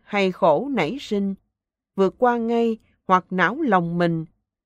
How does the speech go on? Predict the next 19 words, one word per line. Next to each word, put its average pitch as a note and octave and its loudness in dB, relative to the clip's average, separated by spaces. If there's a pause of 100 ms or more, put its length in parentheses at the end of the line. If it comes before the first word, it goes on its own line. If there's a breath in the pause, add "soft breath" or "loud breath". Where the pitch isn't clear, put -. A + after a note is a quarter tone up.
(220)
thần F#3 2
xin G3 -2
đón B3 0
nhận F3 2 (120)
dù E3+ 2 (120)
ưu B3 2
hỷ, F3 -2 (600)
như G3 2
đất A#3+ -2
khoan F#3+ 0
dung F#3 0 (140)
cả E3+ -2
dữ F3 -2
lành. D#3+ -2 (1600)
Quân G3 0
vương. G3 -2 (1120)
Ba F#3+ 0
mươi F#3 -2
lăm. F3 -4